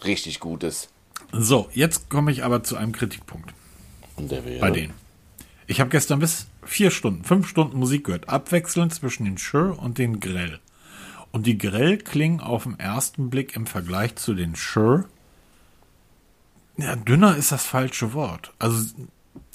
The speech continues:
Speaker 2: äh, ich, ich kann's gar nicht beschreiben. Bis ich dann irgendwann bei, ich bin dann irgendwann bei, ähm, Alan Parsons Project gelandet. Und zwar bei dem,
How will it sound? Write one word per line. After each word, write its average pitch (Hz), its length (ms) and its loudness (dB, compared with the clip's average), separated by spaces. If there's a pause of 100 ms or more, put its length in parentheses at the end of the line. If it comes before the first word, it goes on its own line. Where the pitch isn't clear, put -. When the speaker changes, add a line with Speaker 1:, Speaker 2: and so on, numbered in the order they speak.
(100)
Speaker 2:
äh, - 180 -4
ich, - 220 -6
ich - 180 -6
kann's 156 260 2
gar 135 160 4
nicht 143 180 0
beschreiben. 139 580 -6 (380)
Bis 151 260 2
ich 240 180 2
dann 120 320 4
irgendwann 151 800 2
bei, 127 580 0 (300)
ich - 120 -14
bin 151 120 6
dann 151 180 6
irgendwann 160 580 4
bei, 123 340 2
ähm, 117 260 0
Alan 151 260 2
Parsons 139 400 2
Project 120 500 0
gelandet. 82 520 -10 (1200)
Und 123 220 4
zwar 127 360 2
bei 127 260 4
dem, 117 480 2